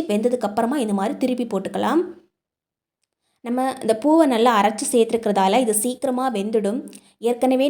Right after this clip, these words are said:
நம்ம சுடு தண்ணியில கொஞ்ச நேரம் போட்டு வச்சதால அது கொஞ்சம் வெந்து போயிருக்கும். அதனால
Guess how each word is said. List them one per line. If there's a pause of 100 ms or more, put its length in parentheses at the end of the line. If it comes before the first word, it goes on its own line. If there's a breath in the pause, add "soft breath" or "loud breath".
நம்ம
சுடு
தண்ணியில
கொஞ்ச
நேரம்
போட்டு
வச்சதால (280)
அது (220)
கொஞ்சம்
வெந்து
போயிருக்கும். (640)
அதனால